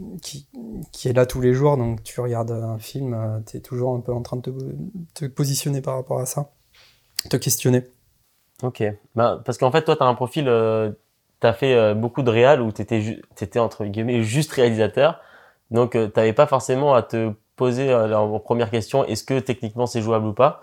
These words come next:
Speaker 1: Si.
Speaker 2: Si ?
Speaker 1: Bah ouais, malgré tout, ouais.
Speaker 2: Ouais, moi, je m'en... j'ai jamais fait ça, tu vois, donc, euh,
Speaker 1: Tu te poses la question,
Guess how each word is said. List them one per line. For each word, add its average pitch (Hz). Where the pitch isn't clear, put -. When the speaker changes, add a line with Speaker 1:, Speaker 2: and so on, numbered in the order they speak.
Speaker 1:
Si. 117
Speaker 2:
Si ? 180
Speaker 1:
Bah 120
ouais, 123
malgré 113
tout, 156
ouais. 120
Speaker 2:
Ouais, 123
moi, 160
je 151
m'en... 147
j'ai 120
jamais 156
fait 156
ça, 160
tu 151
vois, 123
donc, 113
euh, 107
Speaker 1:
Tu 104
te -
poses 127
la 117
question, 139